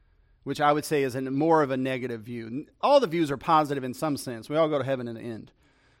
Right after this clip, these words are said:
But as far as on a scale, this is more negative. Things aren't going to, to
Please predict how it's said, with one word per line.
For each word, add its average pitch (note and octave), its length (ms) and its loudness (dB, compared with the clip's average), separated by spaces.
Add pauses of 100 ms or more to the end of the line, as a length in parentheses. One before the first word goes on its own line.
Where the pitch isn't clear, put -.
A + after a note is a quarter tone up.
(120)
But C#3+ 260 4
as C#3+ 140 0
far E3 240 4
as C3+ 100 0
on C#3+ 100 -2
a C3 40 -6
scale, C3 500 -2
this D3+ 220 -6
is C3 120 -10
more D3 180 0
negative. C#3 400 -2
Things D#3 300 0
aren't C#3 280 -4
going C3+ 280 -6
to, C#3 180 -8 (580)
to C3+ 360 -4